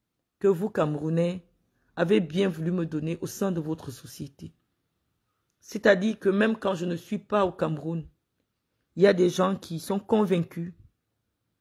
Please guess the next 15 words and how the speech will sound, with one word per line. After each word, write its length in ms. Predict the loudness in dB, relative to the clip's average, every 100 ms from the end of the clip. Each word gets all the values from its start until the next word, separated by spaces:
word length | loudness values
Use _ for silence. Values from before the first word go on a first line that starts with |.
| _
que 100 | 4
mon 260 | 6 6 4
activité 800 | 2 0 -6 -6 -6 -6 -6 -10 _ _ _ _ _ _
fait 160 | -2 2
partie 560 | 4 2 0 -8 -12 _
de 120 | -2
l'actualité 840 | 2 0 0 -4 -2 -2 -6 -8 -8 _
au 80 | -14
Cameroun. 500 | -8 -8 -8 -12 -14 -18 _ _ _ _ _ _ _ _ _ -20 0
Et 140 | 4
donc, 240 | 6 4 2
vous 160 | 2
avez 260 | 4 4 2
constaté 600 | 0 0 0 0 0 -2
que 440 | 2 2 2 -4